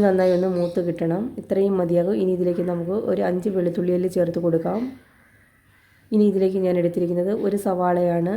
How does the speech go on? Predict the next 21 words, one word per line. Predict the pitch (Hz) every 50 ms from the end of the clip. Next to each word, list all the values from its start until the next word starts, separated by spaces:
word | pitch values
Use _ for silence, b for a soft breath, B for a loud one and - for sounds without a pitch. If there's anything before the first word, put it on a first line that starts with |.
| 254 226
ഇതുപോലെ | 196 190 180 180 185 190 196 190
ചെറുതായി | 190 180 175 180 180 180 175
അരിഞ്ഞെടുത്തതാണ്. | 170 170 175 175 170 170 170 170 175 170 165 170 180 180
അതുകൂടി | 175 175 180 185 190 190 190
ചേർത്ത് | 196 185 180 160 180 175
കൊടുത്തിട്ടുണ്ട്. | 175 170 165 180 165 165 160 170 180 214 226 220
നിങ്ങൾക്ക് | 196 180 180 185 185 220 208 -
സവാളയ്ക്ക് | 196 180 180 180 180 175 175 220 190 196
പകരം | 175 175 170 175 196 233 247 B B B B B B B B -
ചെറിയ | 208 190 190 190 196
ഉള്ളി | 196 202 196 185
വേണമെങ്കിൽ | 180 175 180 175 170 180 190 208 202
ചേർത്ത് | 202 190 185 175 185 180
കൊടുക്കാവുന്നതാണ്. | 180 175 175 180 180 175 175 175 175 170 170 165 165 175 208 233 254 - - b b b b b b b b b b _ -
ഇനി | 214 208 208 202 202
നന്നായി | 185 180 180 180 185 180
ഒന്ന് | 175 185 208 202
വഴണ്ട് | 185 180 175 175 175 180 180
കിട്ടണം. | 175 175 180 165 170 185 233 262 - - - _ _ _ _ _ _ _ b b b b b b b b b b b b b b b b b _ _ _
പെട്ടെന്നൊന്ന് | 208 185 208 202 208 202 202 196 196
വഴണ്ട് | 180 175 170 185